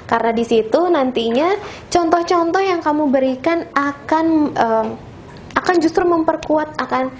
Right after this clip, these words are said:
eh, memperkuat pendapat kamu, memperkuat argumen kamu, oke? Well, selain itu juga, eh, lebih,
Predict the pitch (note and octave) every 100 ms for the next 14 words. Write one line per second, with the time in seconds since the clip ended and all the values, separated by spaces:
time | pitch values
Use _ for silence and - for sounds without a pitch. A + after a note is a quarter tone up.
0 | - - - - B3 A3+ A3+ A#3 A#3 B3
1 | A#3+ B3 B3+ C4 C4+ B3+ A#3+ G#3+ G#3+ G#3+
2 | A3 G#3+ G#3+ A3+ B3+ B3+ C4+ C4+ C4 C4+
3 | C4 - A3 A3 A3 G#3 G#3 G#3+ G3 F#3+
4 | F#3+ G3+ - A#3 C#4 G4 - - - -
5 | - - - - - - - - - -
6 | - - - - D#4 F4+ F#4 F#4+ F#4+ F#4+
7 | E4+ D4+ D4 B3 C4 C4 F4+ F4 C#4+ C4
8 | A3+ A#3 D#4 F4+ G4+ - - - - A#3+
9 | A#3 A#3 A#3+ - - - - - - -
10 | - - - - - - D#4+ D#4+ E4+ F#4+
11 | F#4+